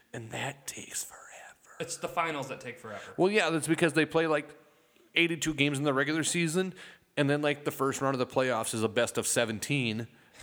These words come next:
Speaker 1: and then
Speaker 2: It's
Speaker 1: the
Speaker 2: like
Speaker 1: second
Speaker 2: seven,
Speaker 1: round
Speaker 2: seven and seven, yeah,
Speaker 1: Right,
Speaker 2: yeah.
Speaker 1: yeah, yeah. I mean, it, it, it drags on forever. Um, you know, it seems like they, they, the N B A finishes in June,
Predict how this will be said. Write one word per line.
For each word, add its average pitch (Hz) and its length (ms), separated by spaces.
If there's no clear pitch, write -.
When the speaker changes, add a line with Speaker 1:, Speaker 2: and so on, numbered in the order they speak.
Speaker 1:
and 131 160
then 123 80
Speaker 2:
It's 120 80
Speaker 1:
the - 40
Speaker 2:
like 113 60
Speaker 1:
second 139 280
Speaker 2:
seven, 131 140
Speaker 1:
round 120 140
Speaker 2:
seven 131 340
and 139 160
seven, 104 420
yeah, 170 140
Speaker 1:
Right, 190 300
Speaker 2:
yeah. 208 180
Speaker 1:
yeah, 208 220
yeah. 135 80
I 135 40
mean, 143 180
it, 131 140
it, 139 340
it 147 180
drags 131 380
on 123 180
forever. 120 640
Um, 107 520
you 131 100
know, 117 120
it 117 60
seems 131 240
like 131 140
they, 127 260
they, 107 400
the 113 160
N 117 120
B 110 200
A - 20
finishes 113 560
in 107 160
June, 104 500